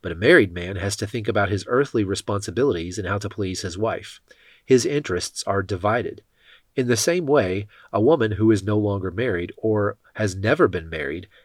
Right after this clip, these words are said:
can be devoted to the Lord and holy in body and in spirit. But a married woman has to think about her earthly responsibilities and how to please her husband.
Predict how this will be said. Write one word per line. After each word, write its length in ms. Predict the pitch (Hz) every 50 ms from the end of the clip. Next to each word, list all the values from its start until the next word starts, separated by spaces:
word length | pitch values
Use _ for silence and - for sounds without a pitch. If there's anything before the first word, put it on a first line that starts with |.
| _ _
can 160 | - 127 120
be 140 | 110 117 117
devoted 420 | 101 104 95 117 117 117 113 107 104
to 80 | -
the 120 | 101 98 98
Lord 360 | 95 101 110 120 123 123 120 -
and 160 | - 98 98
holy 500 | - - - 139 147 151 156 151 156 151
in 180 | 143 131 120 110
body 420 | 107 104 107 107 110 107 107 - -
and 180 | - 101 98
in 120 | 95 90 90
spirit. 540 | - - - - 95 90 87 - - - - _ _ _ _ _ _ _ _
But 100 | - 107
a 60 | 107
married 380 | 98 101 107 123 147 151 131 98
woman 360 | 90 90 85 82 85 90 101 - - _ _
has 140 | - 120 110
to 100 | - 113
think 200 | - - 127 113
about 240 | 117 107 110 107 104
her 160 | 101 107 110
earthly 360 | - 110 110 107 107 - 113
responsibilities 880 | 104 101 101 - - 104 98 98 - 98 90 143 151 113 90 87 92 90
and 100 | 104 87
how 140 | 87 95 101
to 100 | - 113
please 300 | 107 - 110 101 92 -
her 140 | - 95 87
husband. 420 | 92 123 110 92 - - 110 -